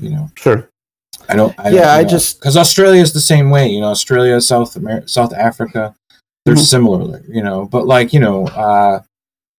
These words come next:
Speaker 1: the certain, certain, not cuss words, but, you know, uh, you know, racial
Speaker 2: Words that are
Speaker 1: slurs.
Speaker 2: taboo, yeah, to their
Speaker 1: Yeah,
Speaker 2: society.
Speaker 1: like, it's not that, you know, like,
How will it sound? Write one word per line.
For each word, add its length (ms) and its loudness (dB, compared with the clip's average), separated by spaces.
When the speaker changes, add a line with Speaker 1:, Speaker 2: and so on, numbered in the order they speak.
Speaker 1:
the 80 -6
certain, 640 0
certain, 600 0
not 280 -4
cuss 320 -4
words, 360 0
but, 240 -2
you 100 2
know, 380 -2
uh, 520 -2
you 100 0
know, 120 -2
racial 400 0
Speaker 2:
Words 180 2
that 120 2
are 80 4
Speaker 1:
slurs. 260 2
Speaker 2:
taboo, 400 0
yeah, 320 0
to 100 -6
their 120 -2
Speaker 1:
Yeah, 280 2
Speaker 2:
society. 140 4
Speaker 1:
like, 280 2
it's 260 0
not 300 2
that, 520 0
you 120 -4
know, 280 0
like, 440 -2